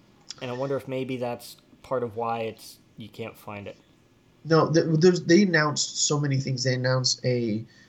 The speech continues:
Speaker 2: graphic novel. Um, they announced, uh, hold on. Uh, wait, why can't I?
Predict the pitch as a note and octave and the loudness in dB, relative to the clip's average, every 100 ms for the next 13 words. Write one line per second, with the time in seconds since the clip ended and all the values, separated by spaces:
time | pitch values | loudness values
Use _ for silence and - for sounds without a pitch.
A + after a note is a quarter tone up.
0 | _ _ - C#3 C3+ - B2+ A#2+ C#3+ F3 | _ _ -2 0 2 0 0 2 4 2
1 | F#3 F#3+ _ _ _ _ C3+ C3+ C3 C3 | 0 -2 _ _ _ _ 2 4 4 2
2 | B2+ B2 A#2+ A2+ - _ _ _ _ _ | 0 -4 -8 -12 -16 _ _ _ _ _
3 | _ A#2 C#3 C3+ C#3 C#3 C#3 C3+ - - | _ 0 2 2 2 0 -2 -4 -4 -6
4 | - _ - B2+ B2 A#2 A2 G#2 B2 B2 | -8 _ -4 0 0 0 0 0 -4 -6
5 | F#2 E2+ E2 - _ _ - - - - | -6 -8 -10 -18 _ _ -12 -10 -10 -10
6 | - C3+ - _ _ _ _ _ _ _ | -12 -14 -20 _ _ _ _ _ _ _
7 | _ _ _ _ _ _ _ _ _ _ | _ _ _ _ _ _ _ _ _ _
8 | - C#3+ C#3 - D3+ F3+ - A#3 G#3 | -10 -8 -8 -12 -14 -14 -16 -8 -6